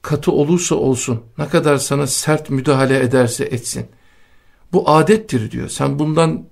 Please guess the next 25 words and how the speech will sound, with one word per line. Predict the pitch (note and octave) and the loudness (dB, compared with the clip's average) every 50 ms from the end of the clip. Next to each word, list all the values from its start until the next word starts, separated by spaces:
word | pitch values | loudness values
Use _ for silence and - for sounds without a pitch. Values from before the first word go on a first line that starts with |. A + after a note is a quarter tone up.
| _ _ - _ - | _ _ -20 _ -8
mesut | - C#3 D3 E3+ E3 - - A#3+ G3+ E3 | -4 0 0 2 2 2 0 0 2 2
ol, | C3+ A#2 G#2+ - - - _ | 2 2 2 -2 -8 -16 _
sen | - - - D3 D3+ D3+ | -12 -6 -4 -4 -2 0
bundan | E3 E3 D#3+ E3+ E3+ E3+ - | -2 0 2 0 0 0 -2
üzülme, | D#3+ D3+ C#3+ F#3 G#3+ F#3+ C#3 B2+ | -4 -2 0 0 2 2 2 0
hoşnut | B2 C3 E3+ F3+ F3 - A#3+ A#3+ F#3+ C3+ | 2 4 4 2 4 4 2 2 2 2
ol." | B2 A#2 - - | 0 -2 -4 -8
Neden? | - F3+ E3 F3 A3+ B3 B3 B3+ - _ _ _ _ _ _ - - _ _ _ _ _ _ _ | 0 2 4 4 4 2 2 -2 -8 _ _ _ _ _ _ -20 -20 _ _ _ _ _ _ _
Senin | - - - C#3 C3+ E3 F#3 G3 | -12 -4 -2 0 2 4 4 2
ayarın, | - - B2 B2 B2 A#2+ A2+ A2+ A#2 B2+ E3+ A3+ B3+ - - _ _ _ _ _ _ _ _ _ _ _ _ | 2 2 2 4 4 4 2 2 0 0 -2 -4 -4 -6 -12 _ _ _ _ _ _ _ _ _ _ _ _
senin | - - - C3 D3 E3 E3+ E3 | -10 -4 -2 0 2 2 0 0
güzelliğin | C#3+ C3+ A#2+ A#2 C#3 B2+ B2+ B2+ D3 F#3+ G#3+ G#3 F#3+ | -2 -2 0 4 4 4 6 4 2 0 -2 0 0
bu | A#3 | 0
sayede | - - A3 F#3+ D#3 C#3+ B2+ C3+ | 2 4 4 4 4 4 2 0
ortaya | C3 A#2+ A#2 A#2 A2+ - C3 G#2+ G#2+ | -2 -2 -2 -4 -4 -4 -6 -8 -6
çıkar. | - - A2 - - - - _ | -8 -12 -12 -12 -14 -16 -14 _
Çünkü | - - G#3+ G#3+ G#3 - F#3 D#3 | -2 0 0 0 0 -2 -4 -4
zeri | B2 A2+ C#3 D3+ F#3 F3 - | 0 2 2 2 2 0 0
kamil, | - D3 C3 B2 B2 C3 F3 G#3 B3 - - _ _ _ | 2 2 4 4 4 2 0 -2 -4 -6 -10 _ _ _
saf | - - - - E3+ E3+ F3 - - | -12 -8 0 0 0 0 0 -2 0
altın, | B2 A#2+ A2 A2 - D#3+ F3 A3 B3 - - _ _ _ _ _ _ _ - _ _ _ _ | 0 0 0 -2 -6 -6 -4 -4 -6 -8 -10 _ _ _ _ _ _ _ -20 _ _ _ _
seng | - - - - G3 A3 A#3+ A3+ F#3 D3+ | -6 -4 0 4 4 6 6 4 2 0
üzere | - - C#3+ B2+ C#3 C3 C3+ C3 | -4 -6 -4 -4 2 2 4 4
gösterir | B2 C3 C3 A#2 - - - B2 A#2 A#2+ A#2 - - A#2 A#2 | 4 2 0 0 0 -2 -2 0 0 0 0 0 -2 -2 0
ayarını. | A2+ A2 A2 A2 G#2+ G#2+ A2 G#2+ G2+ - | 0 0 0 -2 -2 -4 -6 -6 -10 -10